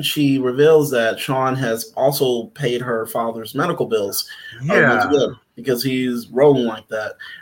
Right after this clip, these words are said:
Speaker 1: Uh, it was good that he used, um, funds for a good reason versus, uh, supporting
Speaker 2: Yeah.
Speaker 1: a terrorist group.
Speaker 2: Terrorism, right.
Speaker 1: Uh, he's learned something.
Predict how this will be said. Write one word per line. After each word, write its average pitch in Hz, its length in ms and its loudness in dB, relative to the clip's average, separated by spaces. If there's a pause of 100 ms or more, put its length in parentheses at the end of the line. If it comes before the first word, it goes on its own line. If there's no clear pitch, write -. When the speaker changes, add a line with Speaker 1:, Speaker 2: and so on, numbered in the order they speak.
Speaker 1:
Uh, 127 180 4
it 135 80 6
was 147 180 6
good 165 220 2
that 143 140 4
he 131 240 2
used, 131 340 2
um, 120 460 0
funds 135 340 0
for 120 480 2 (220)
a 131 80 -6
good 160 180 0
reason 131 320 2
versus, 120 640 -4
uh, 113 320 -6
supporting 156 500 4
Speaker 2:
Yeah. - 60 2
Speaker 1:
a - 40 0 (180)
terrorist 139 380 2
group. 185 100 0
Speaker 2:
Terrorism, 143 500 2
right. 131 320 2 (320)
Speaker 1:
Uh, 123 220 2
he's 143 180 -2
learned 135 240 0
something. 123 480 -12